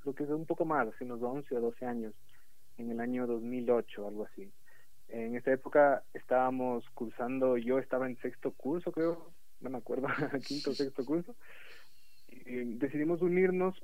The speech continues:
para un intercolegial de bandas que hubo, eh, se dio en la Casa de la Cultura, y nosotros ganamos el intercolegial, pasamos a segunda fase con algunos otros colegios,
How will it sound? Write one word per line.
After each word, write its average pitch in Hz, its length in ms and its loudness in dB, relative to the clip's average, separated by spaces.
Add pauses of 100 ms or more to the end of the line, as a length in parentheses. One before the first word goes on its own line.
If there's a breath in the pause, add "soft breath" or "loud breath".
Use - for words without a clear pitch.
para 131 580 8
un 139 300 0
intercolegial 139 800 2
de 135 80 6
bandas 123 380 0 (200)
que 120 80 -2
hubo, 131 560 6 (180)
eh, 123 240 -2
se 120 100 0
dio 131 280 4
en 131 280 0
la 120 120 2
Casa 131 240 -2
de - 0 -
la 135 80 2
Cultura, 127 560 2 (760 soft breath)
y - 60 -8
nosotros 127 380 0 (480)
ganamos 135 540 4
el 165 80 6
intercolegial, 131 540 4
pasamos 143 340 -2
a 151 100 0
segunda 139 280 0
fase 147 320 2
con 131 160 -4
algunos 127 280 -2
otros 131 280 -4
colegios, 151 440 0